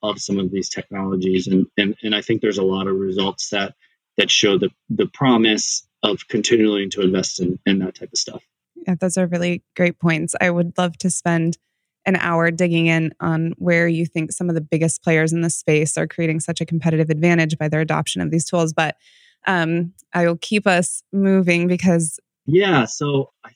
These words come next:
Speaker 1: think one of the things that I see, and, and I, you know, I'm, I, I'm a nerd about this stuff. So I, I definitely have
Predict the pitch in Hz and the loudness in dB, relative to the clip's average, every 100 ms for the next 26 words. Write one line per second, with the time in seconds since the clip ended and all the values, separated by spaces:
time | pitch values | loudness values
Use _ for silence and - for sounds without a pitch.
0 | - 190 202 147 147 135 127 - 123 113 | -2 -2 0 -2 -2 2 0 0 -4 -4
1 | 107 98 104 104 - 101 98 101 104 101 | -6 -4 -4 -6 -10 -6 -6 -8 -10 -16
2 | _ 110 110 110 113 107 110 - - 98 | _ -12 -6 -2 0 0 -2 -8 -8 -8
3 | 95 - _ - 110 110 - 113 107 - | -8 -16 _ -14 -14 -8 -4 -2 -2 -4
4 | 110 107 95 92 90 92 - 98 - 98 | -2 0 0 -2 -4 -6 -4 -6 -4 -6
5 | 95 - 104 98 - 104 104 101 101 _ | -8 -4 -2 -2 -4 -4 0 0 -2 _
6 | 104 98 104 - 110 104 92 101 | -12 -2 -2 -2 -4 -4 -2 0